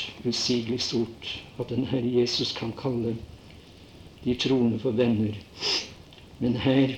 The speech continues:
bruker han et uttrykk som er vel verd å understreke.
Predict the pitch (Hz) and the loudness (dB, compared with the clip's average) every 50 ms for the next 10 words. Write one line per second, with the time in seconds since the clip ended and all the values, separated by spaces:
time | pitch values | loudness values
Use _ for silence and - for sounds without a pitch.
0 | - - 127 123 127 127 - - 123 117 123 123 131 123 - - 131 131 120 - | -6 -4 0 0 0 0 0 0 0 0 2 0 0 0 0 0 2 2 2 0
1 | - - 110 117 110 - - - - - - - - - - - - - - - | -2 0 2 2 0 0 -2 -16 -14 -10 -8 -8 -8 -8 -10 -14 -16 -16 -12 -8
2 | - - - 117 117 120 120 113 110 123 127 127 127 127 117 110 123 120 120 123 | -4 0 2 2 2 2 2 0 0 0 2 2 2 0 -2 -2 -2 -2 -2 -2
3 | 110 123 123 135 127 123 110 110 113 - - 127 120 110 110 107 - - | 0 0 2 2 2 2 0 0 0 -2 0 2 2 0 0 0 -4 -6